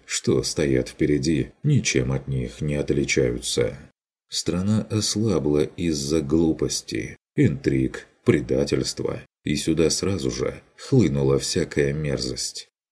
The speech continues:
Впрочем, мелкие грызуны мне безразличны. А той крысе, что стоит возле города, уже недолго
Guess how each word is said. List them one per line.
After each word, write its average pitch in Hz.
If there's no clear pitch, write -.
Впрочем, 67
мелкие 78
грызуны 67
мне 95
безразличны. 78
А 73
той -
крысе, 73
что 76
стоит 69
возле 67
города, 67
уже 123
недолго 65